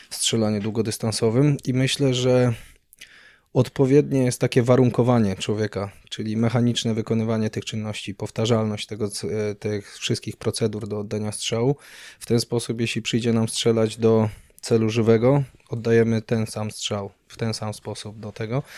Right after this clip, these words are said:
Po prostu już nie myślimy o tym, co się dzieje dalej. Nie, nie bierzemy tego pod uwagę, po prostu wykonujemy dalej swoje zadanie ogniowe,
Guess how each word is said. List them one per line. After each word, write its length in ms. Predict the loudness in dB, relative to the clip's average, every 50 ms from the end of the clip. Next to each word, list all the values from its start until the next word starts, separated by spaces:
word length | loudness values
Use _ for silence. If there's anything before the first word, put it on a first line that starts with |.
| -20 -14 -6
Po 100 | -6 -4
prostu 280 | -2 -2 -2 -2 2 2
już 200 | 4 4 4 4
nie 120 | 4 4
myślimy 420 | 4 2 2 0 0 0 2 0 0
o 60 | -2
tym, 180 | -6 -8 -10
co 100 | -8 -8
się 140 | -8 -6 -6
dzieje 260 | -6 -4 -4 -4 -2
dalej. 320 | -4 -4 -6 -6 -8 -10 -8
Nie, 200 | -8 -6 -4 -4
nie 140 | -2 -2 -2
bierzemy 320 | -2 -2 -2 -2 -2 -2
tego 200 | -4 -4 -6 -6
pod 160 | -8 -6 -6
uwagę, 280 | -4 -4 -4 -4 -4 -8
po 120 | -8 -8
prostu 240 | -10 -8 -8 -8 -8
wykonujemy 540 | -8 -8 -6 -4 -2 0 0 0 0 0 -2
dalej 260 | -2 -2 -4 -4 -4
swoje 260 | -6 -8 -8 -8 -8
zadanie 360 | -8 -8 -8 -8 -8 -6 -8
ogniowe, 360 | -8 -6 -6 -4 0 0 0